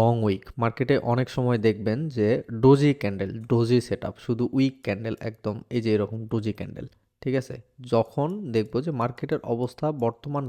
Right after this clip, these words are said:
খারাপ, শুধুমাত্র ডোজি ক্যান্ডেল, শুধুমাত্র ডোজি ক্যান্ডেল, সেই মার্কেটটা আমরা কি করব? অ্যাভয়েড করব। সব থেকে বড় কথা হচ্ছে যে আপনি যেই মার্কেটটা বুঝতে পারবেন না, গুড মার্কেট, ব্যাড মার্কেট আইডেন্টিফাই করার জন্য যে মার্কেটের আপনি স্ট্রাকচার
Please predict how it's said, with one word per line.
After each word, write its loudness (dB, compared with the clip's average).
খারাপ, -4
শুধুমাত্র -2
ডোজি 4
ক্যান্ডেল, 0
শুধুমাত্র -2
ডোজি 0
ক্যান্ডেল, -4
সেই -4
মার্কেটটা -4
আমরা -4
কি -2
করব? -2
অ্যাভয়েড 0
করব। -8
সব 8
থেকে 4
বড় 6
কথা 2
হচ্ছে -4
যে 2
আপনি -2
যেই 6
মার্কেটটা -4
বুঝতে 0
পারবেন -8
না, -18
গুড 4
মার্কেট, 2
ব্যাড 4
মার্কেট -2
আইডেন্টিফাই 0
করার 0
জন্য -6
যে 2
মার্কেটের 0
আপনি -4
স্ট্রাকচার 2